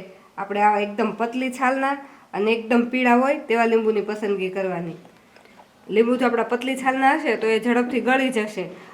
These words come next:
અને આવી પીળી છાલવાળા હશે તો આપણું અથાણું થે-, સહેજ પણ કડવાશવાળું નહીં થાય, તુરું નહીં લાગે, એકદમ સરસ ગળી જશે. તો અથાણું બનાવતા પહેલાં આપણે આ લીંબુને એકદમ સરસ ધોઈ અને એકદમ કોરા કરી લેવાના. સહેજ પણ પાણીનો ભાગ લીંબુ પર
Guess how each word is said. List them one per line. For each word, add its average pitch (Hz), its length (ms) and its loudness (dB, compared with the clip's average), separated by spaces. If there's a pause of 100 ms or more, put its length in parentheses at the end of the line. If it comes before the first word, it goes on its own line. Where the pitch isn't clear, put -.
(120)
અને 214 160 0
આવી 226 180 4
પીળી 247 340 0
છાલવાળા 247 520 2
હશે 285 200 -2
તો 214 100 -2
આપણું 214 240 0
અથાણું 233 400 0
થે-, 226 160 -4 (160)
સહેજ 220 240 -2
પણ 311 220 -2 (720)
કડવાશવાળું 262 680 2
નહીં 233 220 2
થાય, 170 160 -6 (460)
તુરું 254 300 -2
નહીં 226 160 4
લાગે, 175 240 -2
એકદમ 214 420 -2
સરસ 254 360 -4
ગળી 233 280 8
જશે. 180 380 -4 (580)
તો 190 80 -4
અથાણું 240 380 0
બનાવતા 240 320 2
પહેલાં 240 320 2
આપણે 208 180 2
આ 208 40 4
લીંબુને 226 380 4
એકદમ 214 260 2
સરસ 240 320 0 (180)
ધોઈ 233 280 6
અને 196 180 0
એકદમ 233 240 0
કોરા 240 300 8
કરી 190 260 2
લેવાના. 170 380 0 (520)
સહેજ 240 240 6
પણ 240 180 4
પાણીનો 240 480 4
ભાગ 233 200 4
લીંબુ 233 260 2
પર 240 200 -2